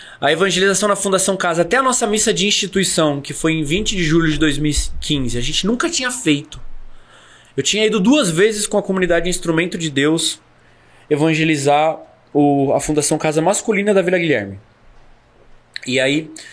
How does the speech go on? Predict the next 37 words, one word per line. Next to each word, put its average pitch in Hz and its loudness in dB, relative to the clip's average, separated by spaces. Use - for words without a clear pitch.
o, 202 0
o 254 2
bispo 185 2
im-, 170 -4
impôs 165 0
a 170 2
insígnia 175 -2
em 202 -2
mim, 240 2
na 226 2
Letícia, 214 0
nos 196 -4
consagramos, 190 0
eu 185 2
impus 180 0
a 175 2
insígnia 160 -2
em 156 -4
todos 180 0
os 156 0
vin-, 156 -6
primeiros 151 0
vinculados, 180 0
celebramos 160 -4
a 151 -6
Santa 156 -6
Missa, 175 -6
aí 165 -2
ele 180 -2
chegou 160 -2
no, 160 -2
na 156 0
ação 156 -4
de 147 -6
graças, 151 0
ele 160 -6
falou, 135 -6